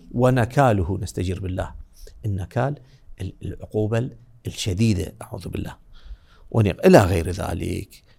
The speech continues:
دائمًا هناك م-، نجد منظومة متكاملة، آه،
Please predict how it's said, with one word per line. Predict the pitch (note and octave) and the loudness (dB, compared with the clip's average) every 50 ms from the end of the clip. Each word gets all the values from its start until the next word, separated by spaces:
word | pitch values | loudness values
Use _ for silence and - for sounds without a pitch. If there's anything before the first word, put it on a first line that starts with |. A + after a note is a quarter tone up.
| _ - _ | _ -20 _
دائمًا | - A2+ C3+ C#3+ B2 A2+ E3 F#3 G3+ | 2 4 6 6 6 4 2 2 2
هناك | D#3+ G2+ G2 G2+ A#2 A#2 G2+ - F#2+ | 2 0 0 2 2 0 0 -2 -2
م-، | F#2+ F#2+ - - A#2+ | -4 -4 -2 0 0
نجد | B2+ A2 G2 E2+ F2 | 0 2 0 0 -2
منظومة | E2+ F2+ E2+ E2+ E2+ F2+ G2 G#2+ B2 D3 F3 | -4 -4 -4 -4 -2 0 0 0 0 0 -2
متكاملة، | F#3+ - E2+ E2+ - F#2 - - E2+ G2 A2+ B2+ C#3 D3+ F3+ G#3+ C4+ - - _ _ _ _ _ - - _ _ _ - - - - _ _ _ - - - - - - - - - - - _ - - _ - - - - - - - - - - - - - - - - - - _ - - | -2 -4 -6 -6 -8 -8 -6 -4 -2 0 2 4 4 4 4 2 0 -6 -14 _ _ _ _ _ -20 -20 _ _ _ -20 -20 -20 -20 _ _ _ -18 -18 -18 -18 -18 -20 -20 -20 -20 -20 -20 _ -20 -20 _ -20 -20 -20 -20 -20 -20 -20 -20 -20 -20 -20 -20 -20 -20 -20 -20 -20 -20 _ -14 -10
آه، | - F2 E2+ E2 E2+ F2+ F2+ F#2 G2 - - - | -8 -6 -6 -6 -6 -8 -8 -8 -10 -12 -14 -16